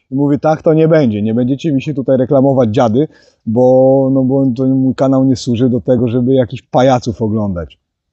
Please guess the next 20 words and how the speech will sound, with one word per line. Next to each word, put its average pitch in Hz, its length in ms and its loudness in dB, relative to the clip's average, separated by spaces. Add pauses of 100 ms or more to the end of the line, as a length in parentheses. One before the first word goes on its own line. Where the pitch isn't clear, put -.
(720)
Kto, 120 460 0
kto - 180 -4
będzie 113 220 0
chciał, 117 220 -4
to 120 80 -6
sobie 117 280 0
ich 117 80 2
znajdzie 139 520 0
i 98 120 -6
sobie 127 300 -4
sam 170 260 -2
ich 175 160 -2
obejrzy 127 580 -2
i 117 60 -8
sobie 156 260 -2
sam 165 300 0
ich 170 120 -2
oceni, 180 460 2 (280)
ale 113 200 -2
ja 139 280 2